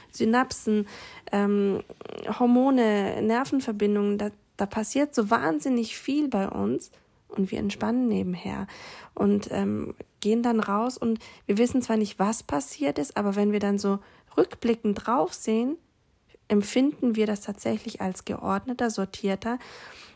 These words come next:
Und das ist eigentlich so das Schöne, wenn man sich mit solchen Dingen beschäftigt. Wir können, wir, du und ich können Fachbegriffe verwenden, aber derjenige, der sich, ähm, mit diesem Thema beschäftigt, merkt das gar nicht.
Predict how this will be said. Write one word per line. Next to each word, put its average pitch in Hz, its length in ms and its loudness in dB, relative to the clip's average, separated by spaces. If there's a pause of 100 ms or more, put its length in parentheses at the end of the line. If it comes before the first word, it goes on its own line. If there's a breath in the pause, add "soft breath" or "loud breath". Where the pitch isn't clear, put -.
(160)
Und 208 360 -2
das 214 140 2
ist 226 120 -4
eigentlich 220 340 0
so 226 100 0
das 202 180 0
Schöne, 226 320 0
wenn 220 100 2
man 220 140 2
sich 208 160 -6
mit 208 140 -2
solchen 208 340 -2
Dingen 214 260 0
beschäftigt. 214 840 -4 (1120 soft breath)
Wir 196 180 0
können, 214 380 4
wir, - 120 -4
du 233 200 0
und 214 120 4
ich 208 140 0
können 208 200 2
Fachbegriffe 208 600 0
verwenden, 175 640 -2 (440 loud breath)
aber 214 420 4
derjenige, 208 640 0
der 202 140 0
sich, 202 320 -12
ähm, 185 360 -2 (1300)
mit 202 220 2
diesem 208 240 0
Thema 220 340 2
beschäftigt, 208 500 -4
merkt 175 200 -2
das 170 160 -8
gar 156 180 -10
nicht. - 260 -14